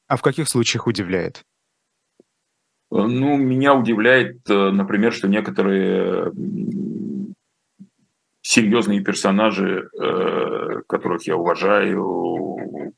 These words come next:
Speaker 2: и которые, в общем, за которыми я знаю,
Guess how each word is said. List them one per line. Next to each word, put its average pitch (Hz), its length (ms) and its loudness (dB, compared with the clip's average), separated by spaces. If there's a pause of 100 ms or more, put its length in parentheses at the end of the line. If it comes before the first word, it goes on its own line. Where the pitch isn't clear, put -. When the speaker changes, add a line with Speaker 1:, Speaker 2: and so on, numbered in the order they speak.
(480)
Speaker 2:
и 95 60 -6
которые, 95 440 0
в 92 60 -4
общем, 92 340 -6
за - 140 -8
которыми 95 400 0 (200)
я 95 160 0
знаю, 95 420 0